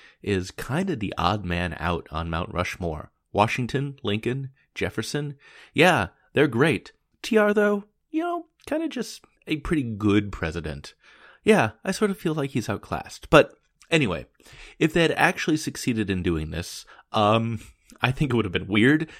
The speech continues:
and I also think it would have been kind of great. Uh, Crazy Horse himself,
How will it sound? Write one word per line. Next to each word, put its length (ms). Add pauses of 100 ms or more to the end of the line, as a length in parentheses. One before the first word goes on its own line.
(100)
and 120
I 80
also 260
think 200
it 60
would 120
have 80
been 140
kind 240
of 140
great. 440 (400)
Uh, 200
Crazy 400
Horse 280
himself, 580